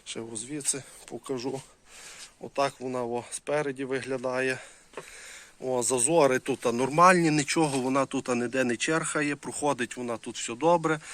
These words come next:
До стойки отакий, о, зазор. От. Не хотів я нижчого профіля, вона на нижчому профілі і жорстча буде, і...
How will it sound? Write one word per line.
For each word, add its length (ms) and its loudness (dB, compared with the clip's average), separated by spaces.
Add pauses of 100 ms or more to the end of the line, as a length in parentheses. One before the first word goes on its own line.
(300)
До 140 -4
стойки 460 0
отакий, 420 -8
о, 220 -4
зазор. 540 -6 (1120)
От. 460 -6 (200)
Не 120 6
хотів 260 4
я 80 8
нижчого 440 0
профіля, 580 0 (580)
вона 400 4 (180)
на 180 2
нижчому 380 0
профілі 540 0
і 220 0
жорстча 480 2
буде, 420 -6
і... 480 -6